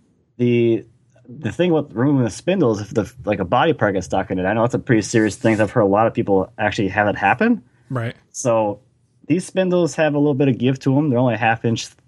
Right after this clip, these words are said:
Speaker 1: thick at the tips there, and they only go in maybe a quarter inch. So you could technically, I didn't glue 'em in either. So if I really needed to, you could probably yank 'em out. And in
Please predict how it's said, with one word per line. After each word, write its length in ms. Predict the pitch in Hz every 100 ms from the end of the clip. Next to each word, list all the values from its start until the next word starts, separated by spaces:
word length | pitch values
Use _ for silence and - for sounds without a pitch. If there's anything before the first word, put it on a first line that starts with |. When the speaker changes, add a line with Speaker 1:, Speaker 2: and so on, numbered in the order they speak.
| -
Speaker 1:
thick 180 | 120
at 120 | 107 -
the 160 | 98 -
tips 320 | - 123 -
there, 260 | - 110 110
and 120 | 101
they 40 |
only 160 | 107 104
go 180 | 101 98
in 240 | 98 101
maybe 180 | 98 95
a 40 | 92
quarter 320 | - 98 92
inch. 140 | 113
So 160 | 113 98
you 140 | 107
could 140 | 127 98 - _ _
technically, 400 | 156 151 139 107
I 60 | 107
didn't 140 | 151
glue 120 | 135 143
'em 100 | 135
in 100 | 131
either. 300 | 120 92 82 - _
So 220 | - 117 107
if 100 | 104
I 40 |
really 200 | 123 131
needed 200 | 123 107
to, 80 | 95
you 100 | 92
could 120 | 95 - _ -
probably 200 | 95 90
yank 180 | 98
'em 100 | 95
out. 240 | 95 98 90
And 280 | 92 90
in 60 | 90